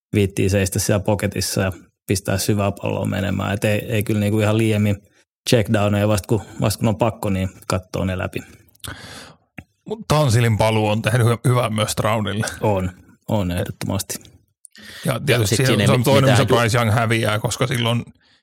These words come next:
Speaker 2: Iki Ekonu, joka ei todellakaan pärjää hyvin.
Speaker 3: Hmm. Mutta Stroudilla on liiga huonoa juoksuhyökkäys siinä, että se on, se on ihan pelkkää heitto-,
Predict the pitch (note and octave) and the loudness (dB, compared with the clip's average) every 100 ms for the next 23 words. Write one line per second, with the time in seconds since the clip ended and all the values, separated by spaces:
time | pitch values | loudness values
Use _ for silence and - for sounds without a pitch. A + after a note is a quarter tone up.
0 | _ C3+ A2+ C3 B2 A#2+ A#2+ A2 A2 - | _ 0 2 4 2 2 2 2 0 -2
1 | A2 G#2+ - - A#2+ A2+ A2+ A2 G2+ G#2 | -2 0 -4 -2 0 2 2 0 0 -2
2 | F#2+ F#2+ F#2+ F#2+ - - - _ _ _ | -4 -4 -4 -4 -6 -12 -16 _ _ _
3 | _ _ _ _ F#3 - - - - - | _ _ _ _ -16 -16 -16 -16 -16 -18
4 | - - F#2 - G2 - - - F#2+ G2 | -10 -4 -4 -2 -4 -4 -4 -2 0 0
5 | F#2 F#2 F#2 F#2 F#2+ F#2 G2 F#2 F2+ F2+ | 0 0 0 0 0 0 0 0 0 0
6 | F#2 E2 - F2 C#2+ - - - - C#2+ | 0 0 -2 -2 -4 -4 -4 -4 -4 -4
7 | C#2+ - F2 D#2+ - - F2 D#2 - F2+ | -4 -2 -4 -4 -10 -4 -2 -2 -2 -2
8 | F2 E2+ D#2 - - E2+ D#2+ - D#2 | -2 -4 -4 -4 -4 -2 -4 -4 -6